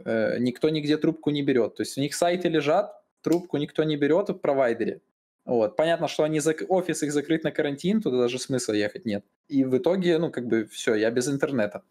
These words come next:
Э, да, у меня есть запасной интернет, но он очень плохой. И есть четыре G интернет, Л Т Е,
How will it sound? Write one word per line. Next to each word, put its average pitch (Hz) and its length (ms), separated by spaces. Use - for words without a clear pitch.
Э, 104 500
да, 135 220
у 120 60
меня 131 140
есть 135 220
запасной 135 380
интернет, 170 500
но 143 120
он 151 80
очень 143 260
плохой. 113 420
И 120 100
есть 151 1000
четыре 156 400
G 135 240
интернет, 110 480
Л 107 120
Т 120 120
Е, 104 280